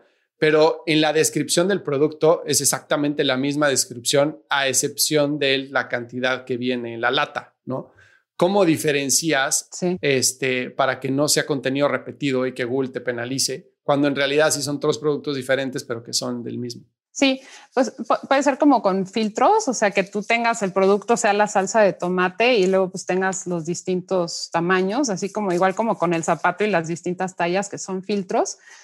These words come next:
Speaker 2: Eh, y luego esos, esos filtros, pues, ya son, o sea, el, el power, ¿no? O el link juice, digamos que se va al, al,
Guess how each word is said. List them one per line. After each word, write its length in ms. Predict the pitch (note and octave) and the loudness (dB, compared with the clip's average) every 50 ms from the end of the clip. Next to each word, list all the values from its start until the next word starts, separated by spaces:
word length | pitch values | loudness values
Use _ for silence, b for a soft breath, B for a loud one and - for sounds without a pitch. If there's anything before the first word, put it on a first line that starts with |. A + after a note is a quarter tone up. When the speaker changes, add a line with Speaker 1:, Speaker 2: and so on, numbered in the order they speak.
| B B B B B | B B B B B
Speaker 2:
Eh, 200 | - A3 G#3+ G#3+ - | 0 0 2 2 2
y 120 | A3+ A3+ | 2 2
luego 480 | A3+ A3+ A3+ A#3 A#3 B3 C4 B3+ B3 - | 4 4 4 6 6 6 6 6 6 4
esos, 560 | - A3+ A3 - - B3 A#3 - - - - - | 4 2 0 0 -2 -2 -2 -2 -4 -6 -4 -4
esos 360 | A3 G#3+ G3 A3+ A#3 - - | -4 -4 -2 -2 -4 -4 -2
filtros, 340 | - A3+ G3+ G3+ A#3 A#3+ - | -2 -2 0 0 0 0 0
pues, 160 | F3+ F3 F3+ | 2 2 4
ya 160 | F3+ F3+ F3 | 4 2 2
son, 540 | F3 - G3 F3 F3+ F3 F3 F3 D#3+ D3 C#3 _ _ _ _ _ _ _ _ _ | 0 0 0 0 0 0 -2 -4 -6 -8 -12 _ _ _ _ _ _ _ _ _
o 100 | - E3+ | -18 -12
sea, 200 | - F3+ F3 E3+ | -8 -4 -4 -4
el, 260 | - - - F3+ E3+ - | -4 -4 -4 -4 -4 -2
el 420 | F#3+ F#3 F#3 F3+ F3+ F3+ F3 F3+ b b b b b b b b | -2 0 2 2 2 0 -2 -4 b b b b b b b b
power, 380 | - G3+ G3 G3 G#3 A3 A#3+ B3+ | 0 2 2 4 4 4 4 4
¿no? 260 | A#3 G3+ G#3 G#3+ G3 | 2 2 4 4 4
O 80 | F3 E3+ | 4 4
el 120 | F3 F3 E3+ | 2 2 4
link 240 | F#3+ G#3 A3 G3+ - - | 4 4 2 2 2 2
juice, 280 | G#3+ G#3+ G#3+ A3 - - | 4 4 4 2 2 2
digamos 300 | G3+ F#3 F3 F#3 F3+ - | 2 2 4 2 0 -2
que 200 | - F3 E3+ D#3+ | -4 -4 -2 -2
se 160 | D#3 E3+ E3 | -2 0 2
va 260 | E3+ F3 F3 A#2 F3+ | 2 4 4 4 2
al, 160 | F3 E3+ D#3+ - | 2 0 -2 -2
al, 400 | E3+ E3+ D#3+ D#3+ D#3 D#3+ E3 - | -2 -2 -2 -2 -2 -4 -6 -8